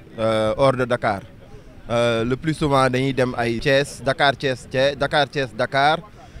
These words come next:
wala Dakar, Mbour, Dakar, wala ay Bayaax, wala ñu dem Saly ñëwaat, ainsi de suite. Donc, euh, tey, euh, sunu génn bi ñi ngi war a dem Tivaouane. Donc, dañuy def,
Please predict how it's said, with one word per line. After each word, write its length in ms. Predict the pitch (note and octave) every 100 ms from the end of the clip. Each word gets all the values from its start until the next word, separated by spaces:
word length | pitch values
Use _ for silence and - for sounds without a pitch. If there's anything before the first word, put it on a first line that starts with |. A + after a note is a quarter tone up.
| -
wala 200 | B2+ C3+
Dakar, 380 | C3+ C#3 C#3+ C3
Mbour, 360 | C3 C#3 C3
Dakar, 480 | A#2 A#2+ C3 B2+ D3 C#3+ C3+
wala 580 | A2+ A#2 B2+ B2+ B2 B2
ay 160 | B2+ B2+
Bayaax, 800 | G#2+ C#3 C3 B2+ B2+ B2+ - - - - -
wala 240 | A#2+ B2
ñu 140 | B2+ C3
dem 180 | C3 B2+
Saly 360 | - C#3 C3
ñëwaat, 580 | B2 A#2+ A#2+ B2 B2+ - -
ainsi 280 | B2+ B2 B2+
de 80 | A#2
suite. 200 | A#2+ - A#2+
Donc, 300 | B2 A#2+ C3+
euh, 220 | A#2 A2
tey, 380 | - C#3+ G3 A#3 B2+
euh, 460 | A#2 A2+ A2+ G#2+ G#2
sunu 200 | D3 C#3
génn 220 | C#3 C3
bi 200 | A#2+ C3+
ñi 100 | C3+
ngi 80 | B2
war 160 | B2 B2+
a 60 |
dem 200 | A#2+ A#2
Tivaouane. 460 | A2+ C#3+ A#2+ A2 F2+ E2+ - - - - - - -
Donc, 260 | A#2+ B2+ B2
dañuy 240 | A#2 C3+
def, 180 | B2+ B2+